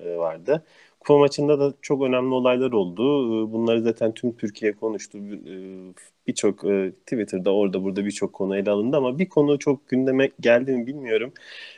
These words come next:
E, biz Fenerbahçe'nin taçını çaldık o maçta.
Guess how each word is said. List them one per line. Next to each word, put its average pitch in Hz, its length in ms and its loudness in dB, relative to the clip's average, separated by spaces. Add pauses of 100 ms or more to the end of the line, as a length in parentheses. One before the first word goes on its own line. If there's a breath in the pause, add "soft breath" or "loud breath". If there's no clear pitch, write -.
(180 loud breath)
E, 98 240 2
biz 139 260 -4
Fenerbahçe'nin 143 540 6
taçını 135 400 4
çaldık 92 380 4
o 92 80 2
maçta. 104 520 2